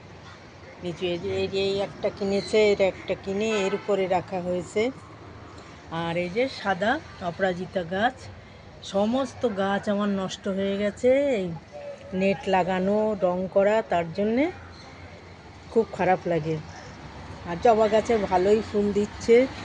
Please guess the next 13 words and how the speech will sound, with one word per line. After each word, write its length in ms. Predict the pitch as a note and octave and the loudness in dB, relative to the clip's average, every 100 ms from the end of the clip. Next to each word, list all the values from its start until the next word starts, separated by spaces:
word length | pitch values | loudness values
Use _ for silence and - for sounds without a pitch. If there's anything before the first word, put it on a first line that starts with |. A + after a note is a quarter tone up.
| - - - - - | -10 -10 -12 -4 2
টমেটো 440 | F#3 F#3+ F#3+ G#3 | 2 2 2 2
গাছে, 540 | G3+ G3 - A3+ B3 C#4 - - - - - - G3 | 4 2 4 4 4 2 -4 -12 -12 -12 -10 -8 2
দোপাটি 400 | G#3+ A3+ A3+ A3 | 4 4 2 2
গাছটা 480 | G#3+ G#3 - A#3 C#4+ D#4 - - - - | 2 2 2 4 4 0 -8 -10 -8 -6
মা-, 320 | F#3 F#3+ F#3+ F#3+ - - - - - | -4 -2 -2 -6 -10 -12 -12 -12 -4
মরে 280 | A3+ A#3 A3+ | 2 6 6
গেল 220 | F#3 D#3+ | 4 0
এখন। 440 | E3 E3 - F3+ E3 - - - - - - - - - | 0 -2 -4 -8 -8 -8 -10 -12 -12 -14 -14 -12 -12 -6
অনেক 320 | G3 A3 A3+ G3 | 0 2 0 0
দিন 160 | A3 A3 | 0 0
আগে 240 | F#3+ F#3+ | 0 0
লাগানো 400 | F#3+ F3+ F3+ F#3 | 0 0 -2 -4
হয়েছে। 480 | F3+ F#3+ - B3 | -4 -4 -2 0